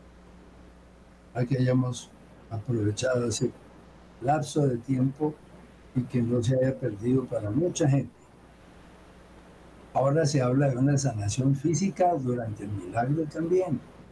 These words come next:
No es que estamos recibiendo del cielo y que, por supuesto,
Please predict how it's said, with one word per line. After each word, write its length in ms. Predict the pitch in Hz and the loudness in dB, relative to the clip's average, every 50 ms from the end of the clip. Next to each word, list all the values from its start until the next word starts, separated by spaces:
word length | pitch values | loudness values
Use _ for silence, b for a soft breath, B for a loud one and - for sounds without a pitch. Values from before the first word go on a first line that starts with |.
| - - - - - - | -20 -20 -20 -20 -12 -6
No 80 | 120 139 | -2 -2
es 100 | 143 - | -2 -2
que 120 | - 156 | 0 -2
estamos 440 | - - - 131 123 127 135 135 127 | -2 -2 -2 -2 0 2 2 2 2
recibiendo 720 | 135 117 117 - 104 98 98 113 123 135 147 151 156 156 160 | 0 -2 -2 -4 -10 -8 -4 -2 0 2 2 2 2 2 2
del 120 | 151 143 | 2 0
cielo 460 | 139 - - 120 113 110 120 139 170 - - - - - - - - - - - - - - - - - | -2 -4 -6 -6 -4 -2 -2 -2 -2 -4 -6 -14 -20 -20 -20 -20 -20 -20 -20 -20 -20 -20 -20 -20 -12 -8
y 180 | 127 123 110 107 | -4 -4 -4 -4
que, 180 | - - 117 | -4 -4 -4
por 240 | 104 - - 117 104 | -4 -4 -8 -12 -12
supuesto, 680 | - - 101 101 - - 135 139 139 - - 151 135 | -12 -14 -18 -12 -4 0 0 0 0 0 -2 -2 -2